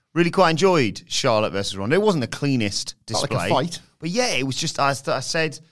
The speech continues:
Speaker 1: uh, people were, were really laying stuff in. I thought, like you say, there was this air of desperation around who wants to actually win.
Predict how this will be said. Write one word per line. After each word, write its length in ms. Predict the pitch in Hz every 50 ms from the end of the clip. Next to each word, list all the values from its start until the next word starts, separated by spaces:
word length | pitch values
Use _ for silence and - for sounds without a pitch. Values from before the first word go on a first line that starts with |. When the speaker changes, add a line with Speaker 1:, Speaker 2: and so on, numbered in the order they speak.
| _ _ _ _ _ _
Speaker 1:
uh, 300 | 110 110 110 113 117 113
people 280 | 113 147 143 117 131
were, 140 | 131 131 127
were 220 | 127 131 123 123
really 360 | 120 123 139 143 139 131 127 120
laying 320 | 123 127 123 123 120 113
stuff 280 | - - - 117 - -
in. 100 | 120 120
I 80 | 120 110
thought, 300 | 113 117 135 127 120 104
like 140 | 127 110
you 60 | 98 104
say, 180 | - 131 113
there 80 | 104 104
was 100 | 104 85
this 240 | 113 107 - - - - - - _ -
air 340 | 123 127 135 135 139 135 127
of 180 | 117 104 -
desperation 1000 | - 131 135 127 - - - 120 123 120 117 113 120 120 113 - - 143 151 156
around 320 | 147 123 110 104 110 107 87
who 180 | 90 110 117
wants 280 | 110 104 110 101 85 -
to 80 | -
actually 440 | 110 107 - - - - 104 101 101 95
win. 340 | 98 113 110 107 117 120